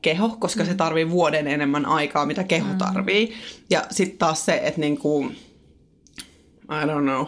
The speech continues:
Speaker 1: joo, nyt mä unohdin <laughs> sen, mut niinku, et, et, et läski-, niinku, et älä, älä niinku anna sille läskimielen tilalle valtaa.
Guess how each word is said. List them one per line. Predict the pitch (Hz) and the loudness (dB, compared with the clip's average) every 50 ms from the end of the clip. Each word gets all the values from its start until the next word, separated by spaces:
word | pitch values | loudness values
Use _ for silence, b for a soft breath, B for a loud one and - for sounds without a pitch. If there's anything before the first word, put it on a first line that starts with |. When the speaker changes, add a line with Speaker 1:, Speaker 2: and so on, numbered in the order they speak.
| - - - | -6 -6 -2
Speaker 1:
joo, | - 151 147 | 0 0 2
nyt | 175 170 165 156 | 2 0 0 0
mä | 156 143 | 2 2
unohdin | 151 151 156 156 147 165 | 2 2 2 2 2 2
<laughs> | 185 190 - | 2 2 2
sen, | 247 262 254 | 0 0 2
mut | 262 349 - - | 2 2 2 2
niinku, | 269 277 247 190 214 214 B B B B B B B - | 2 2 2 2 0 -2 B B B B B B B -2
et, | 185 170 - - - | 0 0 -2 0 0
et, | 175 180 175 - - - - - - _ B B B B B 50 B B B B B B B - _ _ - | 0 0 0 -4 -12 -18 -20 -20 -20 _ B B B B B -20 B B B B B B B -20 _ _ 0
et | 190 196 196 | 0 2 4
läski-, | 208 220 233 220 - - 208 214 - | 2 2 2 2 0 -2 -2 -2 0
niinku, | 202 202 190 190 | 0 0 2 2
et | 180 180 - | 0 0 0
älä, | 202 208 202 190 190 - - | 0 2 2 0 0 0 0
älä | 208 202 202 202 | 0 2 2 0
niinku | 196 196 190 - | 0 0 0 2
anna | - 240 240 240 220 202 | 2 2 2 2 0 0
sille | 208 - 196 175 180 185 | 0 -2 0 0 2 2
läskimielen | 202 220 220 220 - - 165 151 131 117 117 123 135 143 | 2 2 0 0 -2 -2 -2 0 2 0 2 0 -2 0
tilalle | - 165 151 135 147 139 135 151 156 | 0 0 0 0 0 0 0 -2 0
valtaa. | 165 190 156 139 98 107 - - - - - - | 0 0 0 0 -2 -6 -4 -4 -4 -4 -2 -4